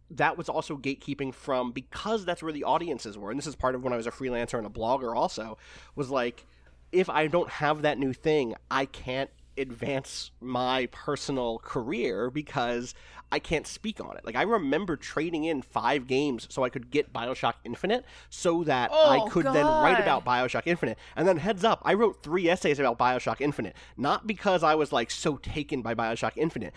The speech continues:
Speaker 1: but because I needed that sixty dollars to turn that, those, that trade-in value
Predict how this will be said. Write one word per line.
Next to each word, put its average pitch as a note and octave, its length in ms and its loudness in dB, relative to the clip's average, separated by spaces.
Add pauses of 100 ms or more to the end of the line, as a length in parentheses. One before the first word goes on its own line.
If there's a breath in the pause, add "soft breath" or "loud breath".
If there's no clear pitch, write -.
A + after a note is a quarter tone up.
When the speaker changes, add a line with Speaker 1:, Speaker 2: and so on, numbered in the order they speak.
(160 loud breath)
Speaker 1:
but D3+ 100 -4
because D#3 160 -2
I D#3+ 100 4
needed E3+ 240 0
that D3+ 140 0
sixty D3+ 340 -2
dollars C3 480 4
to B2+ 80 -6
turn C#3+ 260 0
that, C#3+ 220 -2
those, D3+ 240 2
that D#3+ 200 2
trade-in E3 420 0
value G#2+ 420 0